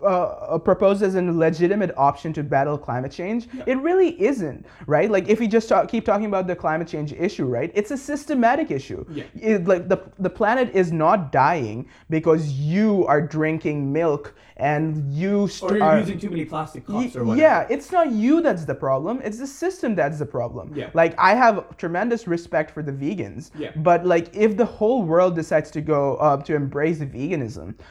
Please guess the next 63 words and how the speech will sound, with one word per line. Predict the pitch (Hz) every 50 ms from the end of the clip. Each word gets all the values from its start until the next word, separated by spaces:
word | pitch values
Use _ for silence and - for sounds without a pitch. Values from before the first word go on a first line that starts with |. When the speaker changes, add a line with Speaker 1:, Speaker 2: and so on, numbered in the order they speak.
| - - -
Speaker 1:
it | - 175 175
wouldn't | 185 156 170 190 214 247 254 254
really, | 254 254 254 254 254 247 240 226 - - _ _ -
um, | 165 160 151 156 160 151 151 139 127 - _ _
solve | - - - - - - - 196 185 214 247 254 233 214 185
the | 185
Speaker 2:
Well, | 196 185 - - -
if | - -
Speaker 1:
climate | 190 190 170 170 208
Speaker 2:
the |
whole | 180 165 254
Speaker 1:
crisis. | 247 170 139
Speaker 2:
world | 165 190 202 220 170
was | 156 135 123
to | - 131
do | 120 123 127
it, | 127 123
it | 120 127
would | 143 143 143 139 135
be | 156 156 151
a | 139 123 120
good | 123 - - - 165 135
chunk, | - - - 143 120 117 - -
you | - 127
know? | 127 123 123
Speaker 1:
It | - 269
would | 311 330 285 202
be. | - - - - -
Speaker 2:
But | 160 180
in | 214 226 220
reality, | 226 214 208 240 247 240 247 226
of | 165 -
course, | - 214 202 170 -
like, | 175 165 160
it | 190
is | 175 190 156 160
not | 170 170 196 233
a | 208 190
consumption | - - 165 - - 175 170 147 - 143 117
issue. | 113 113 - - -
Speaker 1:
Yeah, | 226 240 247
yeah, | 240 233 220
you're | 220 202
Speaker 2:
That's | 170 170 214 -
not | 135 254
Speaker 1:
right. | 240 214
Speaker 2:
the | 214
world | 190 180 170 160
that | 151 139
we | 135 131
live | 135 139 127 110
in, | 104 120 170
right? | 202 143 202 196 - - _ _ _ - - - _ _ _ _ _ _ -
Our | 165 165 170
consumption | 170 - 190 - - 220 220 220 233 233
is | 196 165
not | 165 175 170
what's | 160 147 -
causing | - - 147 143 139 143 135
climate | 120 - 120 120 117 107 104
change. | - - 69 - _ _ - - -
It | 143 147
is | 156 143